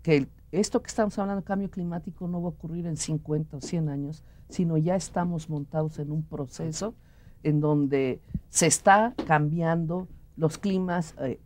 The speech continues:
bueno, se está cambiando las tendencias de temperatura, de precipitación, y la gente lo percibe. La gente en el campo se queja que ya no llueve cuando debe de llover, y cuando llueve, llueve torrenci-, torrencialmente,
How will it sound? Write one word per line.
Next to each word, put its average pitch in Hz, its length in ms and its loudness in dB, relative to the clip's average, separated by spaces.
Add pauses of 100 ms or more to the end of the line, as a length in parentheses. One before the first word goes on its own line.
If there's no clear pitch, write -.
(100)
bueno, 131 280 -2 (300)
se 147 220 -2
está 175 240 2
cambiando 160 540 0 (240)
las 135 160 -2
tendencias 147 560 0
de 143 80 -6
temperatura, 147 760 -4
de 139 120 -6
precipitación, 151 920 -4
y 196 80 0
la 170 140 -2
gente 165 280 -6
lo 147 120 -8
percibe. - 500 -8 (300)
La 120 80 -12
gente 165 260 -2
en 165 80 -2
el 151 140 -2
campo 147 320 0
se - 180 -6
queja 156 300 -4
que 143 160 -6
ya 165 140 2
no 160 140 4
llueve 156 360 2
cuando 127 400 -8 (340)
debe 151 220 0
de 131 160 -6
llover, 139 400 -4 (280)
y 175 120 -2
cuando 151 340 4
llueve, 151 380 2
llueve 147 280 -2
torrenci-, 127 460 -8 (140)
torrencialmente, 151 1120 -2